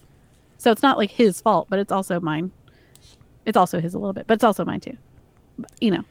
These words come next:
anyway, so I, I felt like without expressing any of this or even realizing it myself, I only asked him to do two things.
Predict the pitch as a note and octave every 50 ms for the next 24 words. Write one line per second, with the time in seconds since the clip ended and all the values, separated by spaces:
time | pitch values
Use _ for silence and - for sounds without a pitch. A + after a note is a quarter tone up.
0 | _ _ - A3+ F#3+ F3 F3+ - - A3+ G#3+ G#3 - A3 A3 A3 A3+ - _ _
1 | _ _ _ _ - G#3+ A3 A3+ A3 - - - C4 C4 - A#3+ A3 G#3 G3+ -
2 | - _ _ _ _ _ _ _ _ _ _ _ _ _ _ _ _ _ _ _
3 | - _ _ _ _ _ _ _ _ - _ - A#3+ A#3 C4 A#3+ G#3+ - - -
4 | - A#3+ A3+ - - G#3+ F#3+ - - A3 B3 A3+ G3+ F#3+ F#3 F#3+ F#3+ F#3 G3 -
5 | F#3 A3+ A3+ - - B3+ C4 C4+ C#4 C4+ B3+ B3 A#3 - _ _ - F#3+ G3+ A#3
6 | B3 A#3+ A3+ G#3 G3+ G3 G#3 G3 F#3+ - - F#3+ F#3+ F#3+ - - A#3+ G#3 F#3 F#3+
7 | G3 - _ _ _ _ _ _ _ _ - G3+ G#3 G#3+ G#3 G#3 A3 G#3 G3+ -
8 | - F#3 G3+ G3 - - - G#3+ F#3 F#3+ F#3 F#3+ F#3 - - - G3 F#3+ - G3+
9 | F#3 - - - G#3+ -